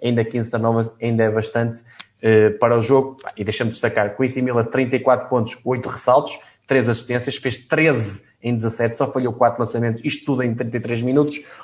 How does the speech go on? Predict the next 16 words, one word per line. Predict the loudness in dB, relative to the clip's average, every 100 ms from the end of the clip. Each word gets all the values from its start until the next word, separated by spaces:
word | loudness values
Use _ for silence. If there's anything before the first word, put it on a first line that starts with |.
| -4
O | 0
Rafael | 2 4 2
Lisboa, | 2 2
que | 2
acaba | 2 2
com | 2 2
dezanove | 4 4 2
pontos, | 2 0 0 -10 _
cinco | -6 0 2 2
em |
seis | 2 0
de | 0
três | 0 0
pontos, | 2 0 0
lá | 0 0
está. | 4 4 4 -2